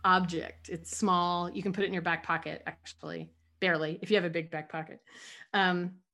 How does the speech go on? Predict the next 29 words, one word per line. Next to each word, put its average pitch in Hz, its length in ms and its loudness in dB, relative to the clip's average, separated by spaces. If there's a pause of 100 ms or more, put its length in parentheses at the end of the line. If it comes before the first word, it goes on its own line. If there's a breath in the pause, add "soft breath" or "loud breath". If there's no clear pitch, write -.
(160)
but 233 120 6
it 240 180 10
was, 247 380 6
it 185 80 2
was 208 120 0
a 214 60 0
great 302 460 2
thing 240 240 4
to 220 60 4
be 202 140 0
doing. 180 500 -2 (300 loud breath)
And 240 160 8
now 302 320 8
we're 233 160 6
friends. 254 340 4
Now 233 240 4
we've 226 220 2
met, 214 420 0
but 202 180 2
we 269 180 6
hadn't 277 440 4
ever 226 300 2
met 214 340 2
when 180 140 0
the 180 80 -2
book 170 200 -4
went 175 160 0
to 165 60 -4
press, - 580 -2